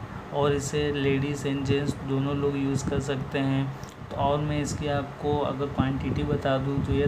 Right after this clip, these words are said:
थर्टी फ़ाइव रुपीज़ में, तो आप देख सकते हैं ये पच्चीस ग्राम का है, इसकी एमआरपी थर्टी फ़ाइव रुपीज़ है। तो I hope दोस्तों आप लोगों को ये मेरा वीडियो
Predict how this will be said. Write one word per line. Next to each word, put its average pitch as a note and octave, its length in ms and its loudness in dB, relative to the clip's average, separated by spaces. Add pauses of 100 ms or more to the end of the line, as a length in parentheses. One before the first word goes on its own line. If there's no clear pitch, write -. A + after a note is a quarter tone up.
थर्टी C#3 320 -2
फ़ाइव C3+ 340 2
रुपीज़ C#3+ 380 0
में, C#3 220 0 (540)
तो D3 80 4
आप C#3 100 4
देख C#3+ 240 4
सकते D3+ 360 -2
हैं C#3+ 180 -4
ये C#3+ 80 2 (120)
पच्चीस C#3 380 -2
ग्राम C#3 360 0
का C#3 140 2
है, C#3 220 0 (440)
इसकी D3+ 340 -4
एमआरपी C3+ 500 0 (120)
थर्टी C#3 220 -2
फ़ाइव C3 340 2
रुपीज़ C3+ 400 2
है। C#3 120 0 (500)
तो D3 60 2
I C#3 100 2
hope D3+ 280 2
दोस्तों D3 400 0
आप C#3 220 -4
लोगों C#3+ 220 0
को C#3+ 180 -2
ये C#3 160 4
मेरा C#3 240 2
वीडियो C3+ 260 2